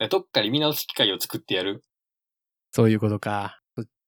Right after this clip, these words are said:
Speaker 1: で、それがメタ-、メタ認知。
Speaker 2: それが必要なんか。メタ認知はそうか。そういうことになってくるか。そうか、そうか。
Speaker 1: っていう風に一応言われております。
Speaker 2: なるほどね。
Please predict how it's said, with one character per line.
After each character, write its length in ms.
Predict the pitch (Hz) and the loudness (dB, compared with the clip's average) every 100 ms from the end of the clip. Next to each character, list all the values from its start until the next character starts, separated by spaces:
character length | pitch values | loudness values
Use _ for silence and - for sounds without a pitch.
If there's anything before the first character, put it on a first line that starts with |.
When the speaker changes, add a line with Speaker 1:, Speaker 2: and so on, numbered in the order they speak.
| _ - | _ -6
Speaker 1:
で、 100 | - | -2
そ 100 | 220 | 2
れ 80 | |
が 120 | 240 165 | 4 4
メ 100 | 113 | 2
タ-、 80 | |
メ 120 | 104 120 | 0 0
タ 100 | 120 | 2
認 140 | 101 | 0
知。 240 | - - - | -4 -10 -4
Speaker 2:
そ 60 | 135 | 2
れ 80 | 151 | 2
が 80 | |
必 160 | 135 - | 4 4
要 80 | 127 | 2
な 80 | 98 | 0
ん 80 | |
か。 280 | 101 123 - - | -10 -14 -12 -6
メ 120 | 131 | 2
タ 120 | 156 | 4
認 240 | 175 151 | 4 2
知 680 | 113 - 98 98 98 - - | 0 -8 -8 -8 -12 -14 -14
は 220 | 113 101 113 | -12 -10 -8
そ 160 | 110 | -6
う 60 | 98 | -6
か。 220 | 123 - | -10 -8
そ 120 | - | 0
う 40 | 127 | 0
い 40 | |
う 40 | 120 | 2
こ 120 | 117 | 0
と 80 | 104 | -2
に 60 | |
な 120 | 113 | -4
っ 20 | 123 | -10
て 180 | - | -8
く 100 | - | -6
る 120 | 110 113 | -6 -10
か。 280 | 120 - _ _ _ _ _ _ _ _ _ _ _ - | -14 -16 _ _ _ _ _ _ _ _ _ _ _ -4
そ 120 | 107 | -4
う 20 | |
か、 120 | - | -2
そ 140 | - 98 | -4 -4
う 60 | |
か。 280 | - - - | -4 -6 -8
Speaker 1:
っ 20 | - _ _ _ _ _ _ _ - | -14 _ _ _ _ _ _ _ 2
て 80 | |
い 80 | 156 | 4
う 80 | 147 | 4
風 200 | 139 110 | 2 0
に 280 | 85 82 - | 0 -4 -4
一 260 | 107 107 101 | -8 -2 -2
応 60 | 92 | 2
言 100 | 98 | 2
わ 100 | 90 | 2
れ 80 | |
て 120 | 90 - | 0 -6
お 60 | |
り 80 | - | -6
ま 200 | - 113 | -10 -12
す。 200 | - - _ _ _ _ _ _ _ _ _ _ _ _ - | -16 -20 _ _ _ _ _ _ _ _ _ _ _ _ -4
Speaker 2:
な 100 | 98 | -2
る 80 | |
ほ 80 | 104 | 0
ど 100 | 98 | 2
ね。 460 | 131 185 220 226 | 4 6 6 2